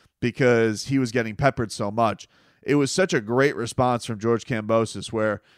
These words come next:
you're going into the swing of things. It looks like you have this thing in cruise control. Okay, we're getting to the middle of this fight. Now the undisputed champion, now the man at one thirty-five is really starting to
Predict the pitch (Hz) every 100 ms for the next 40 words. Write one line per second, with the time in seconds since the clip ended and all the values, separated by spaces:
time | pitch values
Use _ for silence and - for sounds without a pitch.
0 | _ - 135 151 165 160 156 151 147 -
1 | 147 135 123 127 123 110 110 143 160 143
2 | 139 139 135 123 - 135 123 - 143 131
3 | 131 113 139 123 131 135 131 113 135 147
4 | 127 117 117 131 127 120 - 131 120 110
5 | - _ _ _ 120 123 135 139 139 139
6 | 135 131 131 127 113 - 131 120 104 -
7 | 120 113 117 113 117 127 135 127 127 123
8 | 120 120 123 117 127 120 113 - 117 113
9 | 107 104 101 110 123 120 113 - 117 113
10 | 104 120 110